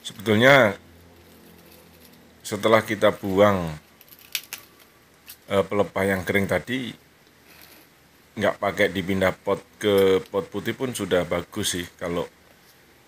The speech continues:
eh, daun dan, eh, bentuk, bentuk bonsainya lah. Tapi memang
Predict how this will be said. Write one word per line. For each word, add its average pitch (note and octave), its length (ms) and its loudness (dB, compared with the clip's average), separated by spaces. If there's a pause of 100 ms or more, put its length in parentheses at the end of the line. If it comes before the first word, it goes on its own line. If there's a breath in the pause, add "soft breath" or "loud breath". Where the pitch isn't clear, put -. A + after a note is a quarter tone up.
(1080)
eh, E2+ 520 -6 (920)
daun F#2+ 480 2
dan, E2 400 -4 (1200)
eh, G#2 160 2
bentuk, G2 400 2 (160)
bentuk F2+ 240 -6
bonsainya F2+ 560 -4
lah. D#2 160 -10 (1700)
Tapi F#2 240 -6
memang F2+ 320 0